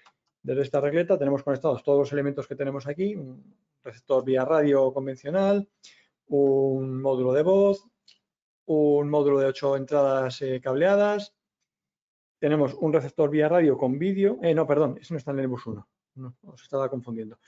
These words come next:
No, no, tenemos montado un módulo, un módulo cop con el G S M montado encima, ¿vale? Todo esto montado en el uno. De aquí también nos sale este cable que tenemos aquí, que es el que va a este lector de control de,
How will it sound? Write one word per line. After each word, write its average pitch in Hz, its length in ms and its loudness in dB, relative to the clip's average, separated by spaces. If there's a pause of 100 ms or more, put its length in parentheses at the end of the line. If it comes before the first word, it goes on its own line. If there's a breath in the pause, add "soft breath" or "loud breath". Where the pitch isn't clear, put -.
(160 soft breath)
No, 139 60 -4
no, 127 160 -4 (340 soft breath)
tenemos 151 180 4
montado 151 300 2
un 143 80 0
módulo, 151 560 4
un 147 100 -4
módulo 151 300 2
cop - 320 0
con 131 180 -2
el 123 80 -2
G 127 140 -6
S 156 240 0
M 151 160 0
montado 120 340 -2
encima, 208 400 -2
¿vale? 151 220 -8
Todo 139 140 -2
esto 131 120 -12
montado 123 260 -4
en 139 100 -4
el 170 60 -2
uno. 226 320 0 (680 soft breath)
De 139 160 0
aquí 135 220 -2
también 170 380 2
nos 131 140 0
sale 143 240 0
este 127 180 -4
cable 147 220 4
que 143 160 2
tenemos 139 260 -2
aquí, 151 300 -4 (300)
que 160 80 0
es 135 100 -8
el 127 80 -6
que 147 80 -2
va 156 240 0
a 147 100 -2
este 147 220 -2
lector 147 380 2
de 135 80 -2
control 139 320 0
de, 139 420 0